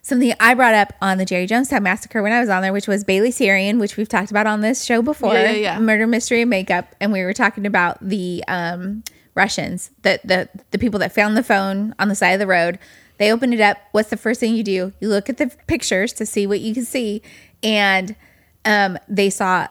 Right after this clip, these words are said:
Speaker 1: this.
Speaker 2: You know, I don't think that that would be my go-to thing.
Speaker 1: To look at the pictures?
Speaker 2: Yeah.
Speaker 1: Okay, so, uh, I should also say this was back in the nineties and it was a flip phone.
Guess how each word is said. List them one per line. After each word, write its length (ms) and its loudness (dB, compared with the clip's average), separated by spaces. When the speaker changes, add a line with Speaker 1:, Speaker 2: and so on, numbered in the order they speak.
Speaker 1:
this. 320 0
Speaker 2:
You 140 2
know, 120 0
I 240 -2
don't 140 -6
think 140 -4
that 80 -4
that 160 -2
would 100 -2
be 140 -2
my 180 -4
go-to 520 -4
thing. 460 -6
Speaker 1:
To 160 2
look 200 0
at 80 -2
the 60 -4
pictures? 340 0
Speaker 2:
Yeah. 420 4
Speaker 1:
Okay, 260 4
so, 300 0
uh, 180 0
I 100 6
should 240 -4
also 340 4
say 340 0
this 280 0
was 220 4
back 260 2
in 80 0
the 80 0
nineties 440 0
and 100 2
it 60 0
was 120 0
a 80 0
flip 320 -4
phone. 380 -8